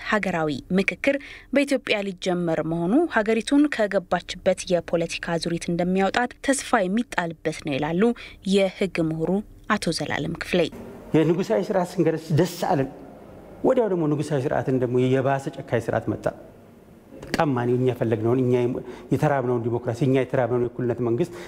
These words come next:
Speaker 2: እኛ የተራብነውን የስልጣኔ አስተዳደር ተቀማን። እንደገና ደግሞ ያን የደርግ ስርዓት ደግሞ እንደገና በርካታ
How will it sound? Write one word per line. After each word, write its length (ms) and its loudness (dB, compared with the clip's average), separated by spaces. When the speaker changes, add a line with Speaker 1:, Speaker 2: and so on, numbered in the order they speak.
Speaker 2:
እኛ 160 2
የተራብነውን 520 0
የስልጣኔ 500 -2
አስተዳደር 420 0
ተቀማን። 420 -2
እንደገና 440 2
ደግሞ 200 2
ያን 180 4
የደርግ 260 0
ስርዓት 340 -2
ደግሞ 220 0
እንደገና 320 2
በርካታ 600 0